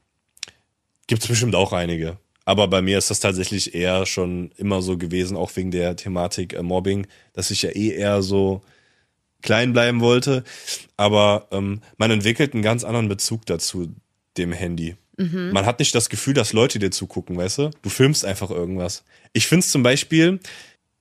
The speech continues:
Speaker 1: das als Beispiel, ähm, ich hatte mal, ähm, jetzt in den letzten drei Jahren öfters mal Moderations-, ähm,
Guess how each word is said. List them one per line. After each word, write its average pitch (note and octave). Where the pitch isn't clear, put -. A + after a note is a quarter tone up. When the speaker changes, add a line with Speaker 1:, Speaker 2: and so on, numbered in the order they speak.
Speaker 1:
das B2+
als A#2+
Beispiel, C3+
ähm, A2+
ich -
hatte B2
mal, A#2+
ähm, A2
jetzt G#2+
in A2+
den A2
letzten A2
drei A2
Jahren A2
öfters A2+
mal G#2+
Moderations-, G#2
ähm, F#2